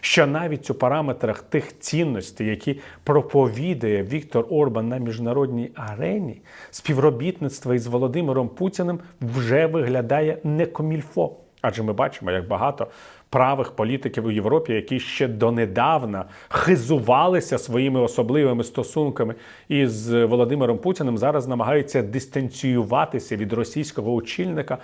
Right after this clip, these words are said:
на якнаймога більш далеку відстань. Ну, є ще ті, хто говорить, е, що у них з Путіним все чудово. Скажімо, колишній прем'єр-міністр Італії Сільвіо Берлусконі.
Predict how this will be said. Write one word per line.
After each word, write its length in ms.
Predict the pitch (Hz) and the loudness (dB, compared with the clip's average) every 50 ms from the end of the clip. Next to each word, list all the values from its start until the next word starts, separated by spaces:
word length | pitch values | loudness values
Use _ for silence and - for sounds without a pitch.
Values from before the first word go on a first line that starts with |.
| - - - - - _ _ | -10 -20 -20 -20 -20 _ _
на 240 | - 127 139 147 147 | -4 -2 -2 -2 -2
якнаймога 1200 | - 123 120 135 139 135 - - - _ - 120 120 123 120 117 117 120 135 143 139 123 131 131 - - - - - _ _ - | -2 0 0 0 0 -2 -8 -20 -18 _ -4 -2 0 0 0 0 0 -2 -2 0 0 0 0 -2 -4 -8 -20 -20 -20 _ _ -6
більш 340 | 120 110 131 131 113 107 113 | -2 0 0 0 0 -2 -2
далеку 640 | 101 110 120 123 123 127 135 120 - - - 123 - - _ - | 0 2 2 2 2 2 0 0 -2 -4 -8 -8 -10 -12 _ -14
відстань. 500 | 110 107 139 156 151 156 - - - - | -8 -4 -4 -4 -4 -4 -8 -10 -8 -6
Ну, 180 | 139 151 175 170 - - - - | -4 -4 -4 -4 -6 -14 -18 -12
є 180 | - 147 196 180 | -6 -4 -2 -2
ще 200 | - - - - | -2 -4 -6 -6
ті, 220 | 113 - - 208 | -6 -6 -6 -6
хто 260 | 202 - - - 147 143 - - - - | -6 -6 -6 -6 -6 -6 -10 -20 -10 -4
говорить, 760 | - 135 127 143 151 143 131 139 135 135 - - - - - - | 0 2 4 6 6 6 4 2 0 0 -6 -16 -18 -6 0 2
е, 200 | 135 127 123 120 - - - - _ | 4 4 4 2 -2 -6 -20 -20 _
що 420 | - - - - 156 135 131 127 123 - - - | -12 -10 0 4 6 6 6 6 2 -2 -8 -6
у 100 | - 127 | -2 0
них 160 | 131 127 - | 0 0 0
з 60 | - | -2
Путіним 440 | - - 139 117 - 120 117 117 117 | -4 -4 -2 -2 0 0 0 0 -2
все 220 | 113 - - 143 | -2 -2 -4 -4
чудово. 520 | 123 - - - 131 117 135 123 104 90 90 | -4 -2 0 0 2 4 4 4 4 2 0
Скажімо, 340 | - - 123 110 120 120 120 | -2 -2 -4 -2 -2 -2 -2
колишній 460 | 120 - 143 135 147 139 - - 139 | -2 0 0 0 0 -2 -4 -6 -6
прем'єр-міністр 800 | 135 - 131 135 131 135 131 131 131 131 135 131 - 147 139 - | -4 -4 -4 -4 -2 -2 -2 -2 -2 -2 -4 -4 -4 -6 -6 -6
Італії 640 | - 139 - - 160 156 160 135 110 92 87 95 95 - - - - | -6 -10 -6 -4 -2 0 0 0 0 -2 -4 -6 -8 -12 -20 -20 -20
Сільвіо 480 | - - - 156 147 127 120 127 120 120 | -18 -8 -4 -2 -2 0 0 0 0 -2
Берлусконі. 720 | 117 113 120 113 120 127 127 - - - 165 139 57 - | -2 -2 -2 -2 -2 -2 -4 -4 -6 -6 -6 -6 -6 -8